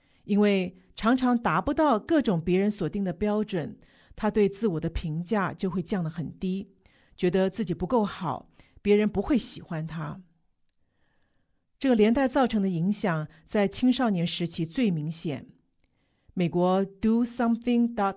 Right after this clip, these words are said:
org的一份调查显示，在美国的高中生里面，百分之四十四的女孩子想要减肥，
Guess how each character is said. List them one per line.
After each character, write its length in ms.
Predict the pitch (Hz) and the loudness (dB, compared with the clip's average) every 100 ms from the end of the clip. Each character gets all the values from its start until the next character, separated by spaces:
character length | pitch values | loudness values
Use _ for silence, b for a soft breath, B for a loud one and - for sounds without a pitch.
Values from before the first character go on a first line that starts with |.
| - | -4
org 420 | 233 214 170 135 - b b b - | 0 2 0 -2 -10 b b b -2
的 140 | 190 | 0
一 80 | 196 | 0
份 180 | 214 190 | 0 0
调 220 | 226 196 | 0 0
查 240 | - 160 | -4 -8
显 280 | 160 170 147 | -8 -8 -8
示， 460 | - - 175 - _ _ _ _ b b b b | -8 -8 -8 -10 _ _ _ _ b b b b
在 100 | 269 | 2
美 140 | 240 | 4
国 160 | 202 254 | 4 2
的 80 | 285 | 2
高 220 | 285 294 | 0 0
中 160 | 302 | 0
生 260 | 285 302 294 | -2 -2 0
里 140 | 190 | 0
面， 380 | 160 196 185 175 b b b | 0 -2 -2 -4 b b b
百 160 | 202 180 | 0 0
分 220 | 262 262 | 2 0
之 140 | 277 | 0
四 260 | - - 320 | -6 -6 -6
十 120 | 226 | -4
四 160 | 208 220 | -6 -2
的 120 | 202 | 0
女 140 | 160 | 0
孩 340 | 147 160 135 160 | -2 -6 -8 -8
子 340 | 196 175 - b b | -4 -6 -6 b b
想 300 | - 175 170 | -6 -4 0
要 140 | 247 | 0
减 260 | 240 190 156 | 0 -2 -4
肥， 380 | 165 156 165 | -4 -4 -4